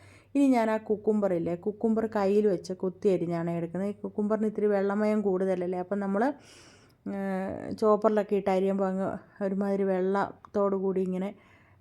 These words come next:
ഇരിക്കും. അന്നേരം നമുക്ക് ചിലപ്പോൾ ഇഷ്ടപ്പെടത്തില്ല. അതുകൊണ്ട് ഞാൻ ദാ കുക്കുംബർ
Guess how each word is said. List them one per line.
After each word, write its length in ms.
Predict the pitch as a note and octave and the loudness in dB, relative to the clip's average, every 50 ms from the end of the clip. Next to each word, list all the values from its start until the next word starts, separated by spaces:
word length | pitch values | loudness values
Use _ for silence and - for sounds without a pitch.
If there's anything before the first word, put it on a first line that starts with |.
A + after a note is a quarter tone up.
| - | -4
ഇരിക്കും. 280 | F3 F3 E3+ E3+ F#3+ G3+ F#3+ | -4 -4 -4 -2 -2 -2 -2
അന്നേരം 360 | F#3 F#3 F#3 F#3 F#3 F#3+ F#3 - - - | -2 -2 -2 -2 -2 -2 -4 -4 -6 -6
നമുക്ക് 200 | F#3+ G3+ G#3 G#3+ G3 | -4 -4 -4 -2 0
ചിലപ്പോൾ 260 | G#3 G3 G3 G3+ G3+ G3 | 0 0 0 0 -2 -2
ഇഷ്ടപ്പെടത്തില്ല. 580 | - - G#3 F3+ F3+ E3+ E3 D#3+ - E3 F3 F3 F3 | -2 -2 -2 -2 0 -2 -4 -4 -4 -4 -2 0 0
അതുകൊണ്ട് 240 | F3+ F#3 F#3+ G3 G3+ G3 F#3+ | 0 0 0 -2 -2 -2 -2
ഞാൻ 140 | F3+ F#3 G#3+ C4+ E4 - - - - - - _ _ - | 0 0 0 0 -2 -4 -10 -20 -20 -20 -20 _ _ -6
ദാ 80 | G3 F#3+ F#3+ F#3+ - | -6 -6 -6 -6 -8
കുക്കുംബർ 400 | G#3 G3 G3 - G#3 G#3 G3+ G3+ | -10 -8 -4 -2 -2 0 0 0